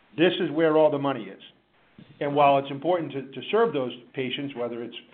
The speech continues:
moving them to the billing department or dealing with concerns that they have,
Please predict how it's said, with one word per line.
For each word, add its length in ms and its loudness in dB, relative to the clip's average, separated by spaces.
moving 280 2
them 220 0
to 80 -2
the 80 -4
billing 360 2
department 520 2
or 300 -4
dealing 240 0
with 160 -6
concerns 400 -2
that 120 -6
they 120 -4
have, 260 0